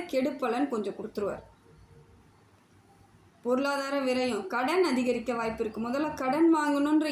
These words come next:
எண்ணத்துல இருந்து முழுமையா வெளியே வரணும். அது எப்படி வருவீங்களோ ஏதா வருவீங்களோ தெரியாது. முழுமையாக வெளியே வர வேண்டிய காலகட்டத்துல இருக்கீங்க.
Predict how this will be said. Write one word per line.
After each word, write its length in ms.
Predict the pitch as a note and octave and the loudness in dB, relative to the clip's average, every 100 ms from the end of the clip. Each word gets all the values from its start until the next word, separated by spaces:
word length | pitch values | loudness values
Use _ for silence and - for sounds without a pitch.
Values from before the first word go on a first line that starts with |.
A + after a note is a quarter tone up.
| A#3+ | -2
எண்ணத்துல 560 | A#3+ C#4 D#4 D#4+ D4 B3+ | 0 4 4 2 0 0
இருந்து 220 | B3+ D#4 | 2 4
முழுமையா 580 | B3+ C4 D4+ D#4+ E4 D#4+ | 4 4 4 4 4 4
வெளியே 260 | D4+ C#4 C#4 | 2 2 0
வரணும். 240 | A#3+ G#3+ G#3+ | 0 -2 -4
அது 100 | A3+ | -2
எப்படி 480 | B3 - _ E4 E4 | -4 -4 _ 2 2
வருவீங்களோ 380 | C4 B3 C4+ B3+ | 2 0 0 0
ஏதா 200 | A#3 B3 | 0 0
வருவீங்களோ 360 | A#3 G#3+ A3 A3 | -2 -2 -4 -4
தெரியாது. 280 | G#3 F#3 G#3+ | -4 -4 -4
முழுமையாக 880 | A3+ B3 D#4 D4+ C#4 A#3+ A3+ A3 D#4 | -2 0 4 4 2 -2 -2 -2 0
வெளியே 380 | B3 A#3 B3+ C4 | 0 0 -2 -2
வர 180 | A3 A3 | -2 -2
வேண்டிய 360 | A3 A3 A3 D4 | -4 -4 -2 -2
காலகட்டத்துல 680 | C#4 A3+ A3+ G#3+ G#3+ A3+ A3+ | -2 -4 -4 -6 -6 -6 -6
இருக்கீங்க. 320 | G#3+ A3 | -4 -6